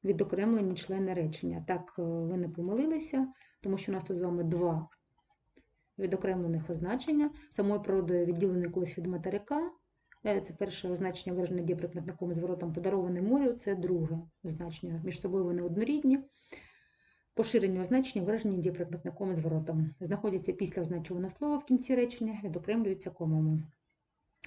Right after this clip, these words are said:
Перше знайшли. Друге відокремлена прикладка. Знаходиться у нас, е,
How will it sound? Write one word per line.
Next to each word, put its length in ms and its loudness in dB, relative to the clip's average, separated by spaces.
Перше 300 2
знайшли. 460 -2
Друге 260 4
відокремлена 640 2
прикладка. 680 -10
Знаходиться 680 0
у 80 -4
нас, 460 -2
е, 360 0